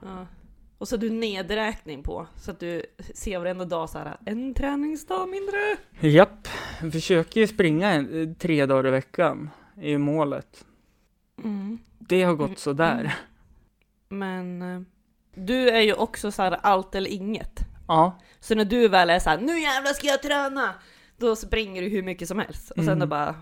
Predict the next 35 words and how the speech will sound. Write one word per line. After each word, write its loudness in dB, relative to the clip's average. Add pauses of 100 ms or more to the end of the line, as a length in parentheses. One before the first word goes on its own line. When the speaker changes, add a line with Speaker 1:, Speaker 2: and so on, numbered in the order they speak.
(640)
Speaker 1:
"Äh, -6
blir -10
det -10
ingenting." -16 (220)
Speaker 2:
Mm, -2 (340)
jag -2
vet. 0 (1500)
Det -6
är 0
Speaker 1:
För -2
jag -2
är 2
Speaker 2:
jävligt 2
Speaker 1:
likadan. 0
Speaker 2:
gott -10
med -2
chips -8
också. -12 (380)
Speaker 1:
Mm. -18 (2250)
Speaker 2:
Och -8
Speaker 1:
Och -2
så 0
Speaker 2:
det 0
Speaker 1:
blir 2
man 2
deppig 0
och -2
så -8
känner -6
man -8
sig -14
sämst -4
i -6
hela -4
världen. -4